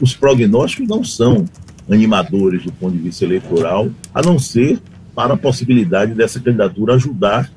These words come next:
a eleição de deputados de esquerda. Mas ninguém tem bola de cristal. Vamos ver como é que as coisas se darão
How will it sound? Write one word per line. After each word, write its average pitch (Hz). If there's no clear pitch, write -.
a 117
eleição 110
de 120
deputados 92
de 98
esquerda. -
Mas 113
ninguém 123
tem 113
bola 98
de 98
cristal. 80
Vamos 90
ver 92
como 104
é 104
que 107
as 92
coisas 92
se 107
darão 92